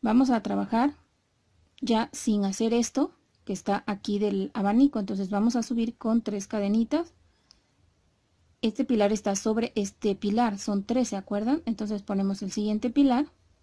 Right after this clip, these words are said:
el siguiente pilar, en la cadena del abanico un pilar, acá ponemos otros tres.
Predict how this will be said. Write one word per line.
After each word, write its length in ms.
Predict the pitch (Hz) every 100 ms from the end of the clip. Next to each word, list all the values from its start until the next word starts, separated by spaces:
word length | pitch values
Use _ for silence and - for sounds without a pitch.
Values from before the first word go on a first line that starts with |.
| _ _ _ _ _ _ -
el 200 | 220 240
siguiente 460 | 262 220 202 202
pilar, 380 | 208 254 220 269 - _ _ _ _ _ _ _ _ _ _ _ _ _ _ _
en 160 | 208 208
la 140 | 196
cadena 460 | 202 208 254 254 262
del 160 | 208
abanico 580 | 196 196 208 220 262 294 -
un 220 | 202 202
pilar, 400 | 226 220 214 339 _ _ _ _ _ _ _ _ _ _ _ _ _ _ _ _
acá 280 | 208 196 202
ponemos 420 | 220 208 202 196
otros 360 | 220 202 247 247
tres. 380 | 226 214 294